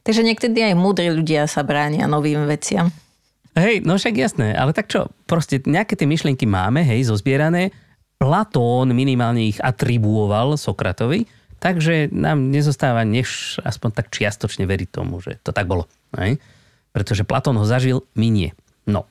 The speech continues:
Speaker 2: ale v duchu práve týchto Sokratových myšlienok by sme vlastne celého Sokrata mali brať, ako sa hovorilo vtedy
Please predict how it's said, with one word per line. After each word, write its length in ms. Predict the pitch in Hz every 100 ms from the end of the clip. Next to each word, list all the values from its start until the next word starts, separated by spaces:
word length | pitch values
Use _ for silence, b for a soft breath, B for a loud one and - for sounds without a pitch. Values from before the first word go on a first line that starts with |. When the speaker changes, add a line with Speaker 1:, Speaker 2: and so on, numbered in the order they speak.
| _ _ _ _ -
Speaker 2:
ale 500 | 151 214 165 156 -
v 180 | - 120
duchu 360 | 117 185 -
práve 280 | 151 131 123
týchto 220 | 113 120 -
Sokratových 520 | - 104 120 135 110
myšlienok 480 | 98 95 104 117 117
by 100 | 107
sme 160 | 110
vlastne 460 | 95 107 135 - 117
celého 400 | 104 135 151 120
Sokrata 500 | 104 98 - 104 113
mali 280 | 110 127 113
brať, 500 | 98 107 117 - - b b b b
ako 240 | - 120 208
sa 160 | -
hovorilo 500 | 92 135 147 143 131
vtedy 540 | 95 - 117 117 113